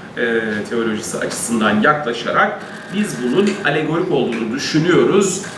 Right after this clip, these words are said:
diyorlar. Yani dil bilimsel olarak kitap şiir haşirim ifadesiyle başlıyor.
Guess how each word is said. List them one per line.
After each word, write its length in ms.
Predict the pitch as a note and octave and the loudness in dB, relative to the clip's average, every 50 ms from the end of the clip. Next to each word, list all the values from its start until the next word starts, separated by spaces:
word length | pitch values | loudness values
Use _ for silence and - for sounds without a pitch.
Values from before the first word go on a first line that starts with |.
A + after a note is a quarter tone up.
| - - - - - | -10 -10 -8 -6 -2
diyorlar. 460 | E3 G3+ G3+ - - - - - - - - - - - - - - - - - - - - | 2 4 4 4 4 2 -2 -4 -6 -6 -8 -10 -12 -12 -12 -14 -14 -14 -16 -18 -12 0 2
Yani 540 | G3 E3+ C3 A#2+ C#3+ F3+ G3 G#3 F#3 - - A#2+ - | 4 4 4 4 6 4 4 4 4 -2 -4 -4 0
dil 180 | G3 A3+ G#3+ | 2 2 2
bilimsel 400 | G3+ G3 F#3+ F#3+ - - F#3+ F3+ | 2 4 4 4 4 6 4 4
olarak 480 | D#3 C3+ C3 C#3 D3+ G3+ A#3 A3+ - - | 4 4 2 4 4 4 4 4 0 -4
kitap 400 | - F3+ - G3+ F#3+ F3+ - - | -8 -2 2 2 4 4 2 0
şiir 440 | - - A3 G3+ F#3+ A#3 B3 C4+ A#3+ | -4 -6 -4 0 2 2 2 2 2
haşirim 960 | B3 - G#3+ G#3 G#3 - - G#3+ G#3 G3+ G3+ - A3 A#3 A3 - C3 A2 G#2 G2+ - - - - | 0 2 2 2 2 0 0 0 0 2 4 4 6 6 6 6 4 2 0 -2 -4 -8 -6 -6
ifadesiyle 880 | - - - D#3+ E3 E3 - - D3+ D3+ D3+ - F3 D#3+ - - - | -6 -2 0 4 4 4 4 4 0 0 0 0 -2 0 0 0 0
başlıyor. 680 | - - - - - - - A2+ A#2 D3 G3 A3+ A3+ | -2 -4 -6 -6 -8 -6 -4 0 2 4 4 4 4